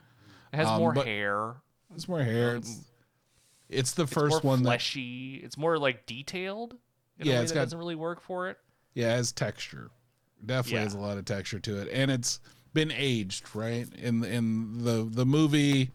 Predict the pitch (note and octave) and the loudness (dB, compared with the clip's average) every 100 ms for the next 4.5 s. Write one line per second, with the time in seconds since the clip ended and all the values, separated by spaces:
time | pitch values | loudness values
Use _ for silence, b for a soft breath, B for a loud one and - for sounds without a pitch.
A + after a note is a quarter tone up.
0 | B B B - E3+ D#3 B2+ D3 C#3 C#3 | B B B 0 2 2 2 2 4 4
1 | B2+ B2+ B2 B2 - A2 G#2+ A#2 G#2+ G2 | 4 4 2 0 0 -2 -2 -2 -2 -6
2 | F#2+ G2+ F#2+ - G#2 G#2+ F#2+ F#2+ F#2 - | -6 -4 -2 -2 -4 -4 -6 -8 -12 -10
3 | G2 G2+ G2 F#2+ F#2 G2+ F#2+ F#2+ - F#2 | -8 -6 -8 -6 -6 -4 -4 -6 -6 -6
4 | G2 F#2+ G2 F#2 | -4 -4 -4 -6